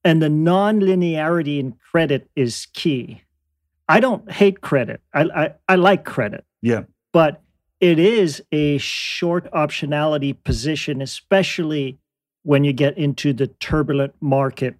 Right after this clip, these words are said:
Speaker 1: regime, to circle back to the prior discussion on risk regimes. So that's a feature of capital markets. If you're an asset allocator, it's really important.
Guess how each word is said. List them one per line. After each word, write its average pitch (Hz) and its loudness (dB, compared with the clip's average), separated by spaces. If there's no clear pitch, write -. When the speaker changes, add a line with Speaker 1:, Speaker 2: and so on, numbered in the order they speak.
Speaker 1:
regime, 117 -6
to 139 -6
circle 143 -4
back 120 -4
to 135 -2
the 113 -8
prior 139 0
discussion 120 -6
on 113 -8
risk 127 -8
regimes. 117 -10
So 208 4
that's 254 -2
a 214 -2
feature 214 -2
of - -6
capital 143 -2
markets. 127 -4
If 151 -4
you're 165 0
an 160 -4
asset 190 -4
allocator, 123 -6
it's - 0
really 220 0
important. 208 -6